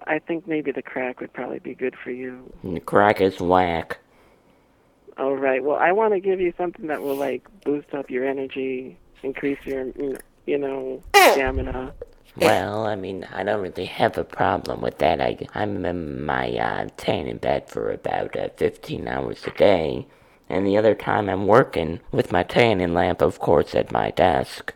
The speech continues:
Speaker 1: Mm-hmm.
Speaker 2: Mm-hmm, my face is
Speaker 1: So
Speaker 2: golden.
Speaker 1: what, the, you want something to help you go to sleep?
Speaker 2: Like the, um, what?
Speaker 1: Um, some Vicodin would probably work.
Speaker 2: How about some, um, what is it, Oxycontins?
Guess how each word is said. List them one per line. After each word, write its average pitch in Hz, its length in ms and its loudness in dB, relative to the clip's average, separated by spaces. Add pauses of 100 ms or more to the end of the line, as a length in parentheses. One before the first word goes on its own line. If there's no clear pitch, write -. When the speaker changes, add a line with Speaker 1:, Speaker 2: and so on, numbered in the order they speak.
(260)
Speaker 1:
Mm-hmm. 135 640 -8 (100)
Speaker 2:
Mm-hmm, 90 420 -4
my 57 140 -6
face 85 480 -2
is - 120 -8
Speaker 1:
So 175 260 4
Speaker 2:
golden. 143 360 4
Speaker 1:
what, 135 180 0 (140)
the, - 120 -2 (440)
you 139 200 -6
want 131 260 -8
something 135 260 -4
to 135 60 -6
help 139 180 -8
you 135 80 -6
go 139 180 -2
to 135 100 -6 (100)
sleep? 160 400 -4 (800)
Speaker 2:
Like - 460 -2
the, 65 360 -2
um, 50 540 -4
what? 50 400 -2 (1200)
Speaker 1:
Um, 131 640 -4 (320)
some 143 160 -6
Vicodin 117 580 -4
would 131 140 -12
probably 127 260 -8
work. 139 500 -12 (640)
Speaker 2:
How - 180 4
about 80 400 -2
some, 62 280 0
um, 58 140 -2
what 58 180 -4
is - 180 -12
it, 69 180 0
Oxycontins? 80 1400 -2